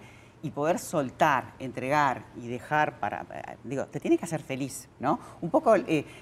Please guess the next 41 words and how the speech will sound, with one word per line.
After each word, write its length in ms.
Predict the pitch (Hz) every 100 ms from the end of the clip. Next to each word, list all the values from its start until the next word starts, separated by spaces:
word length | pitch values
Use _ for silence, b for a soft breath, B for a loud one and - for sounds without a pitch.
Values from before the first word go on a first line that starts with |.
| B
con 160 | - 160
la 60 |
idea 180 | 160 180
de 80 | 202
lo 100 | 165
que 60 | 143
decía 220 | 131 151
Mary 180 | 147 127
Kondo, 380 | 165 135 113 113
¿no? 140 | 139
Que 80 | 143
de 80 | 113
repente 260 | 98 127
se 80 | 131
hizo 120 | -
tan 180 | - 143
famosa 500 | 151 135 135 156 160
con 160 | 135 113
el 140 | 120
orden 260 | 131 139 143
y 40 |
que 100 | 120
a 40 | 117
todos 140 | 156
nos 100 | 165
encantaría 380 | 127 113 120 143
ir 60 |
al 140 | 139 127
ropero 260 | 120 -
y 40 | 147
tener 200 | 113 120
todo 180 | - 139
perfecto 640 | 113 - - 139 - 120
por 200 | 113 113
color 540 | - 120 117 143 139 117
y 60 |
qué 120 | 107
sé 140 | 120 110
yo, 200 | 139 147
pero 200 | 123 117
bueno, 260 | 147 127